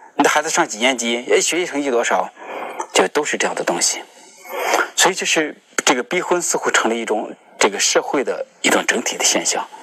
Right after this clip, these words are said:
为什么要逼婚呢？我记得有一个，就是好像是王小波写的，还是另外谁写的，他讲的是一个，就一个农民，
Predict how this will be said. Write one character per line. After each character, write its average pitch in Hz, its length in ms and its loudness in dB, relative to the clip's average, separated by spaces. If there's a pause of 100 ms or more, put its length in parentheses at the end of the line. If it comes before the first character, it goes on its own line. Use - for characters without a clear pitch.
(380)
为 92 240 2 (120)
什 - 240 4
么 - 100 -4
要 - 160 -4
逼 - 220 -2
婚 - 280 -2
呢？ - 120 -4 (760)
我 - 60 6
记 - 140 2
得 135 80 -2
有 110 100 -4
一 107 120 -2
个， 120 420 2
就 - 160 2
是 110 60 -2
好 - 160 0
像 170 100 0
是 151 80 2
王 143 160 0
小 104 140 -2
波 147 160 2
写 98 200 -4
的， 90 220 -2
还 90 140 2
是 98 240 0
另 107 160 -2
外 104 80 -2
谁 110 160 -2
写 92 180 0
的， 85 160 -4 (680)
他 143 140 4
讲 113 160 0
的 107 80 -2
是 131 140 0
一 120 100 0
个， 120 260 0 (1800)
就 120 80 6
一 123 100 2
个 127 80 -2
农 104 180 -4
民， 104 320 -4